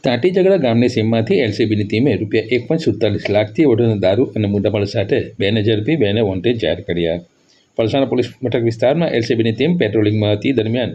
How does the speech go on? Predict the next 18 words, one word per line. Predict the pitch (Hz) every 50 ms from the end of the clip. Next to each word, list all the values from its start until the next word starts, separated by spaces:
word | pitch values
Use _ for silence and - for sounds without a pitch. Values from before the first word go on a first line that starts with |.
| - _
હેડ | - 117 113 -
કોન્સ્ટેબલ | 143 139 139 - 165 156 165
ચિરાગકુમાર | 156 - 131 113 117 117 110 117 117 120 113
જયંતિલાલ | 101 107 101 107 127 123 135 117 98
તથા | - 113 95 117 110 -
અમરતજી | 123 113 117 117 113 135 131 113
રાગાજી | 101 95 101 104 95 98 104 104 107
નાને | 110 127 147 123 120 - - - - - - - _
સંયુક્ત | _ - 143 139 165 170 175 190
બાતમી | 170 151 131 - 143 139
મળી | 139 131 135 135
હતી | 139 151 147 -
કે | 120 -
એક | 151 170
બજાજ | 170 - 120 127 135 147 -
ઓટો | 120 113 107 113
રિક્ષામાં | 113 104 - - 131 131 151 143 107 - - _ _ _ _ _ _
એક | 156 170